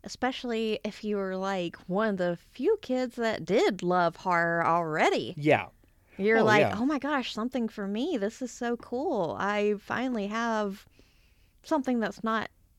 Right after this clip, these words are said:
Speaker 1: stupid."
Speaker 2: Well, exactly.
Speaker 1: <laughs>
Speaker 2: Well, and, and like I, again, was saying earlier about, like, leading up to the point of Goosebumps coming out,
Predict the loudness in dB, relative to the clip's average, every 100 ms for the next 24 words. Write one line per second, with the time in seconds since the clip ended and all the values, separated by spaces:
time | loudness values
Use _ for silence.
0 | _ _ _ -20 -4 -2 -2 -6 -16 -2
1 | 4 6 6 4 -2 -2 0 2 6 6
2 | 4 4 4 2 4 4 2 2 2 2
3 | -2 -4 -2 -2 0 -2 0 2 2 2
4 | 0 2 2 2 0 -2 -2 -2 -4 -12
5 | _ -20 _ _ -4 2 2 2 -2 -6
6 | -4 -6 -4 -4 -4 -8 -4 -2 -2 -4
7 | -6 -10 -14 -18 -12 -4 -4 -2 -6 -6
8 | -8 -4 -2 -2 -6 -12